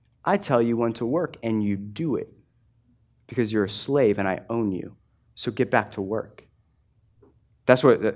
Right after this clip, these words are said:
that's the challenge of Pharaoh when he hears this. He said, "Not on my watch. Is that how it goes around? You challenge my authority? My people? Who's this God you speak of?" Saying, "My, no, you're, everything I'm looking at is saying, you're my people." Verse three.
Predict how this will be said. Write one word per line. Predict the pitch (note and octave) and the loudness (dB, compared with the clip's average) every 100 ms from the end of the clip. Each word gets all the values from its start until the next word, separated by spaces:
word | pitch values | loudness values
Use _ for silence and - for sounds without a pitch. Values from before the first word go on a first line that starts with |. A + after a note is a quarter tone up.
| - | -4
that's | G2+ A3+ | -2 -2
the | A2 | -2
challenge | - - - B2 B2 G#2+ F#2 - - - _ _ _ - | -6 -6 0 4 4 2 -2 -8 -12 -20 _ _ _ -6
of | G#2 | -4
Pharaoh | - G2+ F#2 F#2 F2+ - - | 0 0 0 -4 -8 -12 -4
when | G#2 | -2
he | |
hears | F#2 F#2+ F2+ | -2 -4 -6
this. | F2+ G2 - _ _ _ _ | -10 -12 -16 _ _ _ _
He | - | -4
said, | G#2+ | 4
"Not | G#2+ A#2 | 6 6
on | |
my | G#2+ A#2+ | 4 4
watch. | F#2+ F#2+ - - _ _ _ _ _ | 0 -4 -14 -20 _ _ _ _ _
Is | - | -2
that | A2 | 2
how | G2+ | 4
it | |
goes | G#2+ A#2+ | 4 4
around? | G#2+ F#2+ | 4 2
You | G2+ | 0
challenge | G#2 G#2+ | 4 4
my | F#2+ A#2 | 4 0
authority? | A#2 B2+ C3+ - _ - | -2 -4 -8 -14 _ -8
My | G2 F#2+ | 0 2
people? | B2+ D3+ D#3+ C3+ | 4 2 0 2
Who's | D#3+ | 4
this | D#3+ C3+ | 4 6
God | B2+ C#3+ | 6 6
you | G2 | 2
speak | G#2+ G#2 | -2 -2
of?" | G2 | 0
Saying, | G2+ | 2
"My, | A#2+ | 2
no, | G#2+ B2+ | 2 0
you're, | A2+ B2+ - - - _ _ _ _ _ - | 2 2 0 -10 -20 _ _ _ _ _ 6
everything | C#3 C3 | 8 10
I'm | D#3 | 10
looking | C3 A2+ | 8 6
at | |
is | G#2+ | 4
saying, | G#2 | 2
you're | F#2+ G#2 | 2 2
my | G2 A2+ | 4 2
people." | G2+ - - - _ _ _ _ _ _ _ _ _ _ _ _ _ _ _ _ _ _ _ _ _ - - _ _ - | -2 -10 -14 -18 _ _ _ _ _ _ _ _ _ _ _ _ _ _ _ _ _ _ _ _ _ -20 -20 _ _ -4
Verse | G#2 | -4
three. | - G#2+ | 0 -2